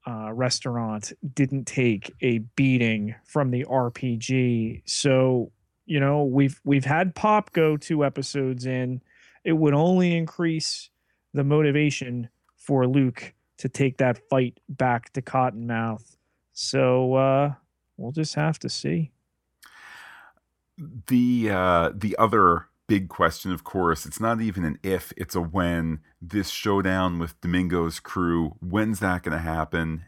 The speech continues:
Speaker 2: And, uh, I, I cannot wait for it. That's gonna be definitely an exciting turn as the, <laughs> as the neighborhood succumbs to their, uh, to their fight.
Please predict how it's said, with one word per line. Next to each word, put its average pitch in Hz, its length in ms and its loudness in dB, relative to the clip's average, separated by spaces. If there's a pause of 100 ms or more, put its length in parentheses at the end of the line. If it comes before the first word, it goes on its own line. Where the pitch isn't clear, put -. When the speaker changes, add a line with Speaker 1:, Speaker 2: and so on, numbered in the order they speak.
Speaker 2:
And, 80 460 -6
uh, 73 340 0 (400)
I, - 80 -4 (180)
I 87 120 4
cannot 85 520 2
wait 80 220 -2
for 52 260 -4
it. - 120 -6
That's 85 240 -2
gonna 87 180 -2
be 76 280 -4
definitely 78 360 -4
an 67 80 -6
exciting 73 460 -4
turn 71 420 0
as 73 240 -6
the, 76 380 -2 (100)
<laughs> - 80 -16
as 82 160 4
the 90 100 -2
neighborhood 87 520 0
succumbs 82 600 -2
to 85 120 -4
their, 78 400 0
uh, 71 160 -6
to - 100 -16
their 73 160 -2
fight. - 400 -2